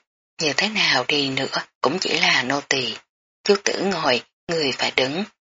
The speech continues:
bảo người đi hướng đông, người không thể đi hướng tây. Chưa bao giờ như thời khắc này,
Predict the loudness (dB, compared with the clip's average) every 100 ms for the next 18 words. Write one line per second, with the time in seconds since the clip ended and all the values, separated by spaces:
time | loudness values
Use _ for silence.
0 | _ 0 2 -2 -2 -2 -2 -2 -2 0
1 | 0 -2 -10 -10 -4 -2 2 2 2 0
2 | 0 0 0 -4 -4 -8 -2 0 0 -2
3 | -12 _ _ _ _ _ _ _ 0 2
4 | 2 2 2 2 0 0 0 2 0 0
5 | -2 0 2 4 2